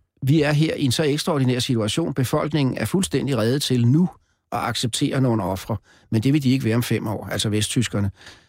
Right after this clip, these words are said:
Så det er nu, det skal gøres." Og det tror jeg godt, han, det ville han have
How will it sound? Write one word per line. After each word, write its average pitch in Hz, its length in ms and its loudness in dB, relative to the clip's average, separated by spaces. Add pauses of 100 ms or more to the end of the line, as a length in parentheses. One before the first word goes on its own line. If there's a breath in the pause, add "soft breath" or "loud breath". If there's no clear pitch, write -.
(160 loud breath)
Så - 160 2
det 127 100 6
er 127 40 8
nu, 127 120 6
det 131 80 2
skal 123 180 -2
gøres." 80 420 -6 (300 loud breath)
Og 117 120 -2 (220)
det 185 140 4
tror - 320 0
jeg 175 140 2
godt, 147 200 0
han, - 260 -2
det 160 100 2
ville 180 140 2
han 151 160 6
have 147 100 4